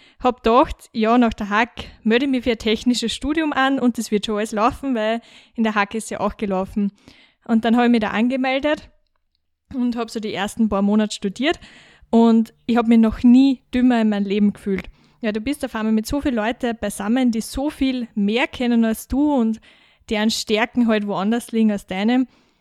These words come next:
Und früher wa-, in der Hack war es halt so, dass wir alle ziemlich auf dem gleichen Niveau waren.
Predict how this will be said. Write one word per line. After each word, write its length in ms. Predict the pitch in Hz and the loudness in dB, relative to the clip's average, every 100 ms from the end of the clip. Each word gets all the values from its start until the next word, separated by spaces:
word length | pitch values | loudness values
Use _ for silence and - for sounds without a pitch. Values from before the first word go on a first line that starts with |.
| _ | _
Und 140 | - 226 | -6 -4
früher 340 | - 254 262 | -2 -2 -2
wa-, 80 | 226 | -2
in 160 | 240 226 | 0 0
der 280 | 214 202 202 | 0 -2 -4
Hack 240 | 214 226 226 | -6 -6 -4
war 100 | 214 | -4
es 160 | 226 | -4
halt 120 | 220 | -6
so, 120 | - 226 | -4 -4
dass 160 | 233 | -2
wir 80 | 208 | -2
alle 180 | 208 220 | -2 -2
ziemlich 320 | 233 233 226 | 0 0 0
auf 80 | 214 | -4
dem 80 | 208 | -6
gleichen 360 | 190 196 240 | -6 -4 0
Niveau 280 | 240 233 240 | 2 0 -4
waren. 220 | 247 269 | -4 -4